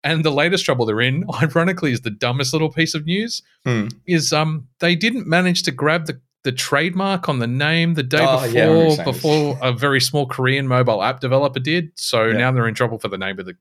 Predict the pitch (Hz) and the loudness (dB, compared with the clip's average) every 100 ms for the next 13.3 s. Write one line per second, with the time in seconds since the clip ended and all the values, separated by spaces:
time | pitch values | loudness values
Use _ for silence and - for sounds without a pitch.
0 | - 98 95 90 90 87 _ _ - _ | -12 -12 -10 -12 -12 -14 _ _ -20 _
1 | _ _ _ _ _ - _ _ _ - | _ _ _ _ _ -20 _ _ _ -4
2 | 202 - - - 165 165 160 - 165 143 | 0 0 -2 -2 0 0 0 2 0 0
3 | 143 131 131 131 127 127 127 131 120 123 | 0 0 0 0 0 0 0 2 2 2
4 | 117 147 127 113 110 113 127 110 131 127 | 2 2 2 2 0 0 0 2 2 0
5 | 120 117 127 127 127 135 135 143 147 127 | 0 0 -2 -2 -2 0 0 0 -2 -6
6 | _ _ _ _ _ 117 110 110 143 139 | _ _ _ _ _ -8 -8 -2 0 0
7 | 127 131 120 87 107 220 226 147 - 117 | 2 0 0 -2 -2 0 0 0 0 -4
8 | 110 101 104 104 95 92 101 92 90 - | -6 -6 -6 -4 -2 -2 -2 -4 -6 -20
9 | _ _ _ _ _ _ _ - - - | _ _ _ _ _ _ _ -8 -4 -2
10 | - 117 113 196 - - - 117 107 107 | 0 -2 -2 -4 -4 -12 -10 -6 -2 -2
11 | 104 104 104 101 113 107 107 113 113 101 | -2 -4 -4 -6 -6 -6 -6 -4 -4 -4
12 | 104 101 98 95 - - 98 98 107 110 | -6 -8 -6 -6 -6 -8 -10 -10 -8 -4
13 | 110 - | -6 -8